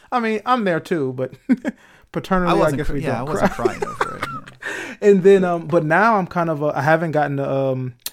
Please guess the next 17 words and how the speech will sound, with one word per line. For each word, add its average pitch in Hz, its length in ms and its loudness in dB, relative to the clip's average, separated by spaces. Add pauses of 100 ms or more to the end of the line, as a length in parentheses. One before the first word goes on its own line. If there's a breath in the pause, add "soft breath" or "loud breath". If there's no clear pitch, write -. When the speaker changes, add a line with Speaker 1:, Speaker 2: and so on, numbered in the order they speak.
(240 loud breath)
Speaker 1:
to 139 120 -4
Falcon 131 360 -6
and 127 100 -6
Winter 127 180 -6
Soldier 123 320 -10
just 120 280 -10
yet. 120 440 -10
I've 127 120 -12
been 120 160 -12
seeing 135 260 -10
the 131 60 -6
reviews, 120 800 -8
and 120 220 -8 (340 soft breath)
I'm 127 300 -6 (160)
not - 180 -8
surprised, 117 540 -8
but 117 240 -10